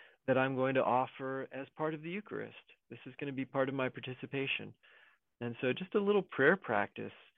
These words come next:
And as I said, there's a, a traditional practice called the morning offering. You can just Google that, the morning offering. And it's just saying, "All of my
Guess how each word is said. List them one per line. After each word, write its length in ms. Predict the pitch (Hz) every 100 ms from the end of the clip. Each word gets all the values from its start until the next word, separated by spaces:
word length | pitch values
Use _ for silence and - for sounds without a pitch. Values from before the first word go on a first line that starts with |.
| _ _ _ _
And 240 | 123 127 120
as 160 | 135 135
I 140 | 123 -
said, 240 | 160 143
there's 220 | 127 120
a, 200 | 123 113 - _ _ _ _ - - -
a 80 | - -
traditional 400 | 135 147 139 117
practice 340 | 127 123 117 -
called 240 | 131 113
the 100 | 113
morning 440 | 123 131 143 135 123
offering. 500 | - 123 - 113 80 82 _ _
You 80 | -
can 140 | 113
just 240 | 110 110 117
Google 280 | 139 131
that, 260 | 110 82 - _
the 60 | 113
morning 440 | 113 123 123 117
offering. 520 | - 113 - 101 101 101 - - - - _ -
And 140 | 160
it's 100 | 156
just 140 | 165 -
saying, 260 | 147 127 117
"All 260 | 127 147
of 140 | 151 127
my 400 | 131 127 127